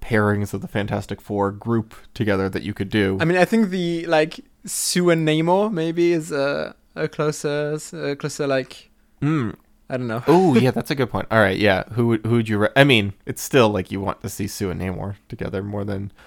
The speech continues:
Speaker 1: not in the Ultimate Universe, though. The Namor in the Ultimate Universe sucks.
Speaker 2: No, the Namor of the Ultimate Universe
Speaker 1: Yeah,
Speaker 2: is an
Speaker 1: he's,
Speaker 2: incel.
Speaker 1: he's,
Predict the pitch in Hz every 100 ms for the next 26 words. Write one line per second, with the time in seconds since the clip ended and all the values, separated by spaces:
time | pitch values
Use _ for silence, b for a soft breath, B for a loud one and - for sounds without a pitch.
0 | B 170 220 196 143 131 113 85 104 101
1 | 98 - 90 98 120 160 165 123 104 98
2 | 101 98 98 92 90 - - 165 180 165
3 | 151 147 151 170 160 147 143 139 135 139
4 | 131 127 127 117 85 101 113 117 113 107
5 | 113